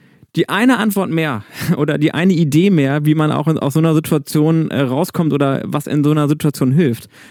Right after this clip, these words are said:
Und das haben wir dann auf unserem Kanal. Also wir haben dann, wer noch mehr wissen möchte, der kann das mal ausprobieren, ob ein Gebet was Gutes ist, ob es einen Segen gibt, ähm, oder auch eine Predigt. Und das klingt jetzt schon wieder total churchy,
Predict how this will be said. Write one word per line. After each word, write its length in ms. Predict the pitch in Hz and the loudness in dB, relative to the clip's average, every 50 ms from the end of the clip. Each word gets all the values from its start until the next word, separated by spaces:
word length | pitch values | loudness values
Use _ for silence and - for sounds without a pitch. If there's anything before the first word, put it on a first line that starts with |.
| - _ | -10 _
Und 140 | - 135 135 | -2 -2 0
das 180 | 156 160 - | -2 -2 -2
haben 160 | - 180 170 156 | -2 -2 0 0
wir 80 | 143 | 0
dann 400 | 123 - 135 135 160 202 226 233 - _ _ _ _ _ _ _ _ | 0 0 -2 0 2 0 0 0 -2 _ _ _ _ _ _ _ _
auf 120 | - 156 | -4 -2
unserem 220 | 165 165 160 156 | -2 -2 -2 -2
Kanal. 400 | 147 - 165 156 139 120 113 - | -2 -2 -2 -2 -2 -2 -4 -4
Also 240 | - - 127 123 123 | -4 -4 -4 -2 0
wir 120 | 120 127 127 | 0 0 0
haben 200 | 139 139 139 127 | 0 0 0 0
dann, 320 | 135 135 151 170 165 139 | 0 0 0 0 0 0
wer 140 | 135 139 135 | 0 2 2
noch 160 | 135 135 131 | 0 0 -2
mehr 440 | 147 - - - 135 147 160 165 156 | -4 -6 -4 -2 0 0 0 0 0
wissen 220 | 190 202 - 208 | -2 -2 0 0
möchte, 360 | 190 190 196 - - 202 185 | 0 0 0 2 2 2 2
der 120 | 165 147 143 | 2 0 0
kann 140 | - - 160 | 0 0 -2
das 100 | 156 147 | 0 -2
mal 100 | 165 - | -2 -2
ausprobieren, 380 | 160 - - 131 120 117 123 | -2 -2 -2 -2 0 0 0
ob 100 | 127 123 | -2 -2
ein 140 | 143 143 143 | 0 0 0
Gebet 380 | 135 135 143 151 151 147 - - | 0 2 2 0 0 0 -2 -6
was 140 | 131 - | -8 -2
Gutes 240 | - 156 151 - - | 0 0 0 0 0
ist, 160 | 131 139 - | -2 -2 -2
ob 100 | - 131 | -2 -6
es 100 | - - | -4 0
einen 100 | 151 143 | 0 0
Segen 260 | 135 151 151 147 143 123 | 2 2 2 2 2 0
gibt, 240 | 139 123 - - - - - - - - - - - - - - _ | 0 -2 -4 -8 -16 -20 -20 -20 -20 -20 -20 -20 -20 -20 -20 -10 _
ähm, 420 | - 135 135 135 131 131 127 127 - | -2 0 2 4 4 4 2 0 0
oder 180 | - 143 139 131 | -2 -2 0 0
auch 60 | 135 | 2
eine 120 | 127 135 123 | 2 0 0
Predigt. 420 | - - - 175 175 196 180 - | 0 0 2 2 4 2 2 2
Und 60 | 147 | 0
das 120 | 135 135 - | 0 0 -2
klingt 180 | - 165 165 | -2 -2 -2
jetzt 100 | 160 147 | -2 0
schon 120 | - 170 156 | 0 0 0
wieder 120 | 147 143 | 0 0
total 260 | - - - 139 123 | -2 -2 -2 -2 -2
churchy, 540 | 120 - - 160 - 170 - - 208 202 202 | -2 -2 -2 -2 -2 -2 -2 0 0 0 0